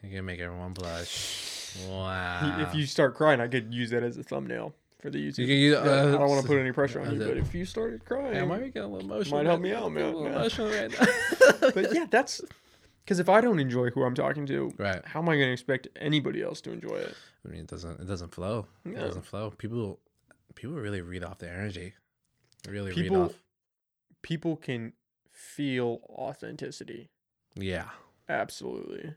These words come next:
Speaker 1: Oh yeah. I mean, I just, I feel like it's gonna go. eh, That's why I think this is gonna blow up. And I've said that already. I've said that probably multiple times, but I, I really do feel like this is gonna
Speaker 2: Be
Speaker 1: blow
Speaker 2: cool.
Speaker 1: up. It would.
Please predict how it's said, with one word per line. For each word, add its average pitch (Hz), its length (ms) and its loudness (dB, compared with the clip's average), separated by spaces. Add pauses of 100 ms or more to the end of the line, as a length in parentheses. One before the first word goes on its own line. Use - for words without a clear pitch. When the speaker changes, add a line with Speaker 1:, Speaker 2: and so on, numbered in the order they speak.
Speaker 1:
Oh 92 140 -10
yeah. - 840 -20
I 90 40 -14
mean, 85 220 -14 (1000)
I 92 80 -12
just, 90 340 -12 (720)
I 92 60 -6
feel 104 160 -2
like 98 80 0
it's 92 100 -6
gonna 95 160 -2
go. 98 200 -2
eh, 101 160 -6
That's 104 240 -6
why 135 100 4
I 131 60 4
think 143 260 2
this 127 140 0
is 131 100 -4
gonna 123 160 0
blow 104 240 0
up. - 180 -8 (600)
And 107 100 -14
I've 101 180 -8
said 104 140 -8
that 98 180 -4
already. 87 280 -8 (100)
I've 92 140 -12
said 95 160 -6
that 92 100 -12
probably 90 220 -6
multiple 90 320 -8
times, 85 260 -10
but 90 300 -12
I, 90 60 -12
I - 20 -12
really 87 320 -8
do 76 180 -16
feel - 260 -20
like 95 100 -20
this - 120 -20
is - 60 -20
gonna - 160 -18
Speaker 2:
Be 143 120 0
Speaker 1:
blow 170 140 -2
Speaker 2:
cool. 202 100 2 (400)
Speaker 1:
up. 87 60 -12
It 95 60 -10
would. 87 260 -10